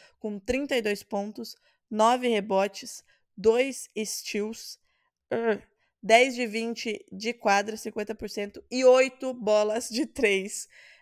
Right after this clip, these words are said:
em treze tentadas, sessenta e um por cento de aproveitamento para Keegan Murray.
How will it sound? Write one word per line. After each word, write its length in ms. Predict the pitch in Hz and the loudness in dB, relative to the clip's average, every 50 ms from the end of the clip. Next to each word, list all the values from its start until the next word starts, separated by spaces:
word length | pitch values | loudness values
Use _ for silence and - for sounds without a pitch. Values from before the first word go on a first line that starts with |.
| _ - | _ -8
em 140 | 220 233 240 | -6 -6 -6
treze 460 | 233 233 220 208 190 196 190 202 208 | -2 0 2 2 2 2 0 -4 -8
tentadas, 680 | 202 - 208 208 208 - - 190 180 180 180 190 190 | -6 -4 -6 -6 -6 -6 -8 -8 -8 -6 -8 -8 -8
sessenta 600 | - - - 175 - - 226 220 220 226 226 233 214 | -4 -4 -4 -4 -4 -6 -6 -6 -6 -8 -6 -6 -6
e 100 | 208 196 | -6 -6
um 100 | 196 202 | -8 -10
por 220 | 208 - 220 202 | -10 -10 -12 -12
cento 320 | - - 202 190 190 - 226 | -10 -10 -10 -10 -10 -10 -10
de 60 | 202 | -10
aproveitamento 840 | 196 - - 202 190 190 190 190 - 196 190 185 185 185 - - 208 | -10 -8 -8 -8 -6 -6 -8 -6 -6 -8 -8 -8 -12 -14 -14 -18 -18
para 440 | _ - 196 190 190 185 190 208 - | _ -6 -4 -4 -4 -4 -6 -8 -10
Keegan 360 | _ - 202 190 185 196 196 | _ -14 -12 -10 -8 -8 -8
Murray. 280 | 190 185 185 185 180 | -8 -8 -8 -8 -10